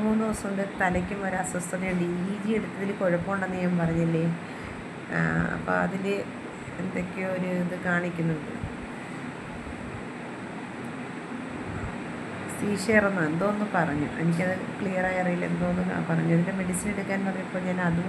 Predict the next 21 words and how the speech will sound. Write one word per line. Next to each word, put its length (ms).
കഴിച്ചില്ല. 420
സിസ്റ്റിനുള്ളത് 720
കഴിക്കാൻ 280
പറ്റുമ്പോൾ 260
അത് 120
കഴിച്ചു. 240
എല്ലാ 140
മെഡിസിനും 260
കൂടെ 140
കഴിക്കാൻ 320
പറ്റില്ല. 340
കാര്യം 200
എന്താ, 100
നാക്ക് 260
ഫുൾ 180
അടന്നു 280
പോയിട്ടുണ്ട്. 380
ഒരുപാട് 320
കാണുന്നുണ്ടോ, 460
ഒരുപാട് 260
മെഡിസിൻ 240